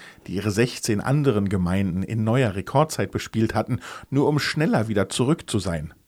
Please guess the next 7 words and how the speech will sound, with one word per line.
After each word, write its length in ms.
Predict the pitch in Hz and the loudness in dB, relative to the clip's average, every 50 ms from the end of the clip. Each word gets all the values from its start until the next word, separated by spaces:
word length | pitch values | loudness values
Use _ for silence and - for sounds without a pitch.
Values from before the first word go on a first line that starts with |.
| _ _ _ _ - | _ _ _ _ 0
Ganz 260 | - 104 127 127 - | 2 2 2 2 2
entspannt 560 | - 113 107 - - - 120 131 151 127 - - - - - - - | 0 -2 -4 -4 0 2 4 4 4 4 0 -4 -14 -18 -18 -16 -4
setzten 420 | - - 120 120 - - - 120 110 | 2 2 2 2 2 -2 -2 0 0
sie 140 | 110 107 | 2 4
nun 260 | 104 120 135 143 139 - | 4 6 6 6 4 2
ihre 260 | - 117 110 101 101 | 0 0 2 2 2
Instrumente 720 | - 110 - - - 101 98 98 104 104 95 - 92 87 | 2 0 -2 -4 -2 0 2 2 2 2 2 0 -2 -4